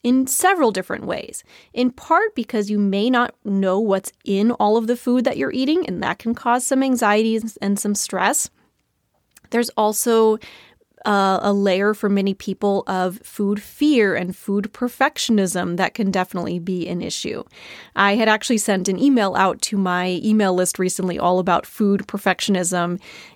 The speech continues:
and trying to just eat perfectly and all of the things. And I got so many responses back from that of people saying, "Oh my gosh, I feel so seen and so heard."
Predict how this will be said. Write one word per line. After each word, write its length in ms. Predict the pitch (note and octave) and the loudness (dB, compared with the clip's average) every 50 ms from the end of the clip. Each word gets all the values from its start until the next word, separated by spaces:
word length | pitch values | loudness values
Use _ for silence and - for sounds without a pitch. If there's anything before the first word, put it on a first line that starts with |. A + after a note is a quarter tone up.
| - - | -4 -2
and 240 | G3+ F#3 F3+ F3+ | 0 0 0 -2
trying 420 | - - - A3 F#3+ F#3 F#3+ G3 F#3+ | -4 -4 -2 0 2 2 2 2 2
to 160 | - G#3 F3+ | 2 0 0
just 260 | E3+ F3+ F3 - - - | 0 -2 -4 -4 -4 -4
eat 180 | - G#3 G3 - | -4 -4 -4 -4
perfectly 640 | - - - G#3 G3+ - G#3 - - F#3 G3 F#3 F3+ F3 | -6 -4 -4 -2 0 -2 -2 -2 0 0 2 2 2 0
and 120 | F3 - | -2 -2
all 200 | - F3+ F#3 F#3+ | -2 -2 -2 -2
of 80 | F#3 F3+ | -2 -4
the 60 | F#3 | -6
things. 380 | - - G3 F3+ E3+ F3+ F3 | -4 -4 -4 -4 -6 -8 -8
And 120 | - G#3 A#3+ | -8 -6 -6
I 100 | A#3 A#3+ | -2 0
got 220 | A3 A#3 - - | 0 0 0 -2
so 160 | - - C4 | -2 0 2
many 320 | B3 C#4 D#4 D4 D4 D4 C#4 | 2 4 4 4 4 2 2
responses 640 | B3 B3 A#3+ - - A#3 G#3+ G#3+ G#3+ G#3 G#3 G#3+ F3+ | 2 2 2 2 0 0 0 0 0 -2 -4 -6 -4
back 240 | F#3 F3+ F3 - | -4 -4 -4 -6
from 160 | - G3+ F#3+ F#3 | -6 -8 -6 -6
that 120 | F3 - | -6 -6
of 80 | - - | -6 -8
people 320 | - G3 - F#3+ F#3 F3 | -10 -10 -8 -8 -10 -8
saying, 260 | - - F#3 F#3 - - | -6 -8 -8 -8 -4 -2
"Oh 140 | B3 A#3+ B3 | 0 2 4
my 120 | A#3+ A#3+ | 4 4
gosh, 300 | A3+ A3+ A3 G#3 G3+ - | 4 4 2 2 0 0
I 80 | G3+ F#3+ | -4 -4
feel 220 | G3+ - G#3 F#3+ | -4 -2 -4 -4
so 260 | F#3+ - A#3+ A#3 B3+ | -2 0 0 0 2
seen 400 | C4 C4 - B3 A3+ A3 G#3+ G#3+ | 0 0 0 0 2 2 2 0
and 180 | G#3 F#3+ F#3+ G#3 | -2 -2 -4 -4
so 280 | G3 - A3 A3 B3 C4 | -2 -2 0 0 0 0
heard." 460 | C4+ A3+ G3+ G3+ G3+ G3+ G3 F#3+ | 0 0 0 0 0 0 -2 -4